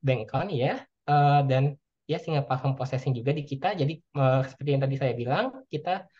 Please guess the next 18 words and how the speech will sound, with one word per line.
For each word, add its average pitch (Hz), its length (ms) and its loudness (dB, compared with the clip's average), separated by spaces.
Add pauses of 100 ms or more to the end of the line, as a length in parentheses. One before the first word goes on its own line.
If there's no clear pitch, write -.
(160)
harapannya 147 400 2
jadi 139 160 4
end 131 160 0
to - 80 -6
end 170 160 0
dari 147 160 2
awal, 175 640 0
dari 117 240 0
run 117 160 -2
payroll 220 400 2
sampai 131 320 -4
akhirnya 139 400 -2
nanti - 240 -4
ke 147 80 0
disburse 135 400 -2
ke - 80 -4
karyawan 117 480 2
gitu. - 240 -6